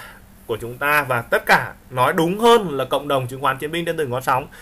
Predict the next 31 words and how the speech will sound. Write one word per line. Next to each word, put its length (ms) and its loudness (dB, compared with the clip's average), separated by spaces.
những 120 -2
anh 140 2
chị 120 -2
em 320 2
mà 120 0
theo 220 0
dõi 160 -6
những 120 -14
bản 180 -4
tin 140 -8
tuần 280 -2
của 80 -6
Hùng 160 -10
Lê 200 2
thì 140 -10
gần 240 -4
như 140 -8
đã 120 -12
bắt 220 -4
được 140 -10
rất 320 2
nhiều 240 4
các 140 -6
cái 100 -4
mã 160 -2
cổ 180 -4
phiếu 160 -6
đẹp 180 0
qua 160 0
hàng 200 -8
tuần. 140 -2